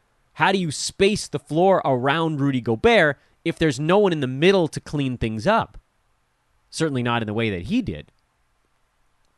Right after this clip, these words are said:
The Jazz are horrible without Rudy Gobert, which I believe is why they're so strongly considering a full teardown. They don't have, like, they're now very much in the middle. They're gonna be a team that's fighting for a play-in spot and probably missing it,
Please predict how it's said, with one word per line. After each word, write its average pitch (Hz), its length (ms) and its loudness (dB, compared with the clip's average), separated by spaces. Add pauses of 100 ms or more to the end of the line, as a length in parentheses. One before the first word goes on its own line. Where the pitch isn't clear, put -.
(760)
The 139 100 -4
Jazz 180 320 2
are 135 40 -2
horrible 117 420 -4 (160)
without 113 320 -2
Rudy 110 180 -6
Gobert, 85 460 -10 (720)
which 156 200 6
I 170 80 6
believe 240 260 2
is 117 120 0
why 123 240 2
they're 131 140 0
so 117 200 -4
strongly 110 400 -2
considering 113 480 -4
a 101 40 -6
full 113 320 -2
teardown. 104 760 -2
They 170 140 0
don't 247 260 -2
have, 156 540 -2 (720)
like, 139 220 -2
they're 160 320 2
now 185 360 2
very 165 360 2
much 165 360 0
in 156 220 0
the 123 120 2
middle. 120 380 -4
They're 156 240 -4
gonna 175 160 -4
be 165 140 0
a 131 40 2
team 180 320 -4
that's 123 180 -4
fighting 156 400 -2
for 127 160 -4
a 107 60 -2
play-in 151 600 -2
spot 92 420 -2
and 113 240 -8
probably 143 640 0
missing 110 540 -2
it, 78 160 -12